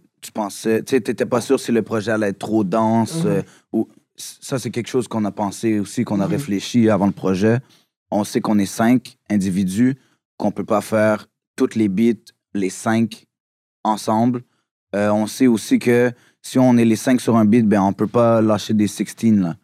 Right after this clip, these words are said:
Speaker 2: Mhm.
Speaker 1: C'est chaque, là, tu sais. So, euh, on y va, on essaye d'y aller, euh, avec le plus de qualité, mais en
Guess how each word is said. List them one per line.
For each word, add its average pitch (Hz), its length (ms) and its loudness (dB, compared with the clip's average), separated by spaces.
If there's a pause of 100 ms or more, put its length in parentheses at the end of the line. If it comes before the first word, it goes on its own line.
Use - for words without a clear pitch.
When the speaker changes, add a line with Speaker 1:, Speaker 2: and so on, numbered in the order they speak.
(140)
Speaker 2:
Mhm. 160 300 -6
Speaker 1:
C'est 90 180 -6
chaque, - 400 -2
là, 80 200 -6
tu - 100 -20
sais. 107 200 -2 (440)
So, 101 400 0
euh, 98 260 0 (520)
on 107 180 0
y 107 60 2
va, 120 380 2
on 113 160 2
essaye 123 440 2
d'y 113 160 0
aller, 117 320 4 (640)
euh, 85 120 -4
avec 113 240 -2
le 120 100 0
plus 127 220 0
de 123 80 2
qualité, 120 540 2
mais 123 240 2
en 107 340 0